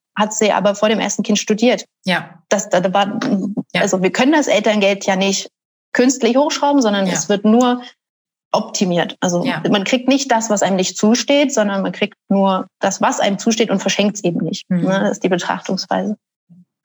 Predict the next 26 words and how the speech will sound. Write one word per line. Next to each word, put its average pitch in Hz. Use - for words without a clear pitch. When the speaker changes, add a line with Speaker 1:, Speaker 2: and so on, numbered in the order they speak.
Speaker 1:
Ja, 190
das 262
ist 262
die 214
meistgestellte 196
Frage 226
und, 196
ähm, 196
darum, 202
rundherum 208
natürlich -
noch 180
viele 175
andere. 185
Ja. -
Speaker 2:
Aber 196
es 190
ist, -
man 156
merkt 208
ja 226
schon, 208
es 208
ist 196
wirklich 220
nix, 214